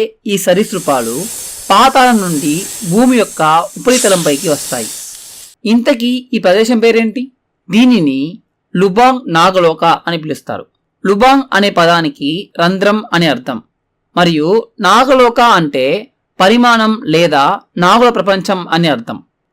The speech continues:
నాగలోక అనే పదం అనేక పురాతన గ్రంథాలలో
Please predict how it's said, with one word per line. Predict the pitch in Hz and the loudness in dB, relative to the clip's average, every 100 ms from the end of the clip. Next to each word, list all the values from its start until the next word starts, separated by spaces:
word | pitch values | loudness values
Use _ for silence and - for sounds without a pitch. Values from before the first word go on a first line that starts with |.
| - | -2
నాగలోక | 185 247 277 269 233 233 226 214 - | 2 2 4 4 2 2 2 2 0
అనే | 180 | -2
పదం | 175 160 139 139 190 _ _ _ - | -2 -2 -2 -4 -8 _ _ _ -4
అనేక | 175 226 277 294 | 0 2 2 0
పురాతన | - 214 214 208 220 | -2 2 2 2 0
గ్రంథాలలో | 175 160 165 156 127 | -2 0 0 0 0